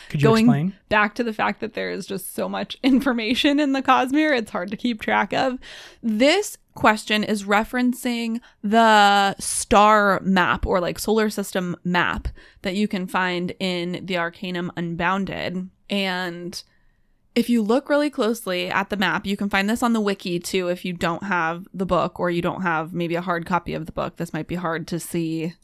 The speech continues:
Speaker 2: in the Kindle or ebook version. But in the same orbit as Nalthis going around their sun, there is, like, this little splotch that says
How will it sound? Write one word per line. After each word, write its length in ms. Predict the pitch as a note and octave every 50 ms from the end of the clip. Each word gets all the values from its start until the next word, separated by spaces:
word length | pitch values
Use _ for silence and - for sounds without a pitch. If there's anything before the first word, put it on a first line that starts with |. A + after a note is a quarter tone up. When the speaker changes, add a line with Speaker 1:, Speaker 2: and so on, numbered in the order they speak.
| _ _ _
Speaker 2:
in 140 | - G3+ F#3+
the 60 | F3
Kindle 560 | E3+ - G3+ F3+ E3+ E3 E3 E3+ E3 E3 F3 - _ -
or 160 | F3+ E3+ E3 D#3+
ebook 460 | - F#3+ F#3+ E3+ D#3+ D#3+ - - - -
version. 760 | F3+ E3+ F3+ F#3+ F#3+ F3 F3 E3+ E3 D3 D3 D3 E3+ F#3 F#3 - - - - - - - - _ _ _
But 680 | - G3 - - G#3 F#3+ F#3 F#3 F#3 F3+ F3 - - _ _ -
in 180 | A#3 A#3+ A#3+
the 140 | A#3 A3+ G#3+
same 840 | G#3 - - - - A3+ G3+ G3+ G3+ G#3 G#3+ A#3+ B3+ C#4+ D#4 D#4 - _ _ _ _ _
orbit 800 | - G#3+ G3+ G3 G3 G#3 A3+ D#4 G#4 A4+ - - - - - - - _ _ _ -
as 260 | A3 A3 A3 G#3+ F#3+
Nalthis 640 | G#3 G3+ F#3+ F#3 G3+ - - C4+ D4+ F4 G4+ - -
going 300 | - G#3+ G#3 G#3+ G#3+ G3+
around 360 | G3 F#3+ F#3 F#3 F3+ F#3 F#3+ G3
their 180 | F#3+ F#3+ G3
sun, 540 | G3 - - - F3 D#3+ D3+ F3+ A3+ B3+ C4+ - - - - _ _ -
there 140 | A3+ A3
is, 220 | - G#3+ A3+ A3+ A3
like, 220 | G#3+ G#3+ G#3+ G3+
this 240 | - G3 F#3+ F#3 -
little 460 | G#3+ A3 A3+ B3+ C#4+ C#4+ C4+ - - -
splotch 1200 | - - - - - - _ - G#3+ G#3 G#3 A3 A3+ A#3 G#3+ - - - - - - - - _ _ _ _ _ _ _ _ -
that 200 | G3 F3 G2 -
says 320 | - G#3+ F#3 E3+ E3+ F3+